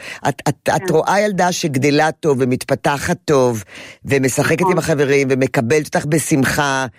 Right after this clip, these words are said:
Speaker 1: ואם את תסתתרי ותסתכלי עליה בהפסקה אולי של הגן, את תראי אותה משחקת. זאת אומרת, את כן רואה שהיא ילדה ש-, שבסדר לה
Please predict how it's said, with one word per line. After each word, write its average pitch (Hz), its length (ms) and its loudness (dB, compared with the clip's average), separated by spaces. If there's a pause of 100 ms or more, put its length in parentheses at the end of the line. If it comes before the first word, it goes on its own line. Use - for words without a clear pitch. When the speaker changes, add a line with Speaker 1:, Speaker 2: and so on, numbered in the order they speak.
(260)
Speaker 1:
ואם 160 180 2
את 190 120 0
תסתתרי 180 500 0
ותסתכלי 175 680 0
עליה 156 240 2
בהפסקה 143 580 -2
אולי 131 260 0
של 135 160 -2
הגן, 131 260 0
את 127 100 -6
תראי 139 200 2
אותה 143 160 2
משחקת. 143 1000 0 (360)
זאת - 80 -4
אומרת, 143 320 2
את - 180 -10
כן 233 240 2
רואה 240 500 0 (420)
שהיא - 240 0 (100)
ילדה 156 320 2
ש-, - 140 -8 (260)
שבסדר 277 640 0
לה 135 180 2